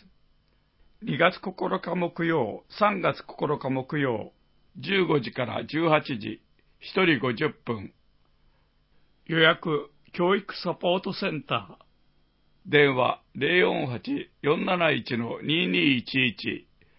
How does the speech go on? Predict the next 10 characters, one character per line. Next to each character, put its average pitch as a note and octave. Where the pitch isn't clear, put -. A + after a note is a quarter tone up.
問 E3
い D#3
合 D3+
わ C3+
せ、 A#2
障 F3
害 F3
学 D#3
習 C#3
課。 -